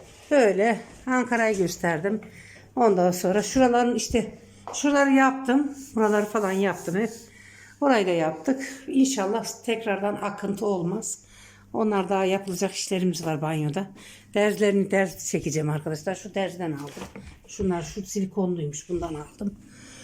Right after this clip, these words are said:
İşte bu dolap çekilecek. Bu dolabı çekeceğiz. Şura-, şu kısmını çekeceğiz. Bu kısmını çekemeyiz. Orası bağlı.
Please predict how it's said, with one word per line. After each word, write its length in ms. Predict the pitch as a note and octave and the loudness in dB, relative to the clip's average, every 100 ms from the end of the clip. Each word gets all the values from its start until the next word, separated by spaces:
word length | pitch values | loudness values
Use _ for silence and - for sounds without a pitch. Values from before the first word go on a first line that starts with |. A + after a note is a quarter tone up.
| - - - - - - - | -20 -20 -20 -20 -20 -20 -4
İşte 200 | - C#4+ | 0 2
bu 120 | D#4+ | 4
dolap 260 | D#4 E4 | 4 4
çekilecek. 840 | E4 D4+ C#4+ A#3+ A3+ E4+ E4 - - | 2 -2 2 2 4 2 2 -10 -4
Bu 100 | C4 | 2
dolabı 280 | C4 C4+ C#4 | 6 6 6
çekeceğiz. 800 | C#4 C4+ B3+ A3 D4 D#4 - - _ _ - - - - - - - | 2 0 0 2 2 2 -4 -8 _ _ -20 -20 -20 -20 -20 -20 -12
Şura-, 380 | - - D4 C4 | -6 4 4 4
şu 220 | - E4 | 0 2
kısmını 340 | C#4+ - D4 | 0 2 0
çekeceğiz. 560 | C#4+ A3+ A3+ G#3 G3+ G3+ | 2 0 2 4 4 0
Bu 80 | A#3+ | -2
kısmını 320 | C4+ - C#4 | -2 0 0
çekemeyiz. 540 | C4 B3+ C4+ G3+ F#3 | 0 2 2 4 4
Orası 360 | G3+ A#3 A#3 G3+ | 2 2 -2 0
bağlı. 520 | A3+ A3+ G3+ G3 | 2 4 2 -2